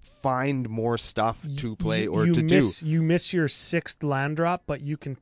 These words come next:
Speaker 2: tick up, tick up, tick up, tick up four Planeswalkers.
Speaker 1: Yeah, you can fi-, you can, you can find your sixth land drop, make three guys, draw a card, untap two land to play a bigger thing. Like,
Speaker 2: Yeah, yeah, yeah.
Speaker 1: Garruk and Chandra in this deck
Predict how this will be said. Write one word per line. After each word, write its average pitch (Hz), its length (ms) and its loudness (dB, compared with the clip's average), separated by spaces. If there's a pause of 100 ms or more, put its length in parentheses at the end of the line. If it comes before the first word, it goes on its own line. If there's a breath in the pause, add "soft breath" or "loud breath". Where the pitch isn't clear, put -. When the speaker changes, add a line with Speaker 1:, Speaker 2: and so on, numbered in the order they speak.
Speaker 2:
tick - 260 -8
up, 143 260 -8
tick 143 220 -6
up, 135 220 -8
tick - 180 -8
up, 135 160 -10
tick - 160 -12
up 143 140 -10
four 143 180 0
Planeswalkers. 127 540 -8
Speaker 1:
Yeah, 107 140 -4
you 104 160 -4
can 135 160 0
fi-, - 260 -2
you 127 100 -4
can, 110 260 -12
you 113 120 -6
can 104 160 -8
find 107 340 0
your 104 100 0
sixth - 380 -6
land 104 300 -2
drop, 92 280 0
make 104 280 -6
three 107 320 -4
guys, 95 400 -2
draw 107 300 -2
a 107 40 -8
card, 95 560 -4 (220)
untap 113 560 -2
two 113 200 -2
land 110 440 -4
to - 80 -18
play 107 240 -6
a 101 40 -6
bigger 92 300 -8
thing. 110 420 -6
Like, 98 240 -14
Speaker 2:
Yeah, 135 280 -2
yeah, 135 240 -2
yeah. 131 180 -4
Speaker 1:
Garruk 165 420 4
and 117 200 -4
Chandra 107 440 -2
in 90 120 -2
this 87 180 -8
deck 87 320 -6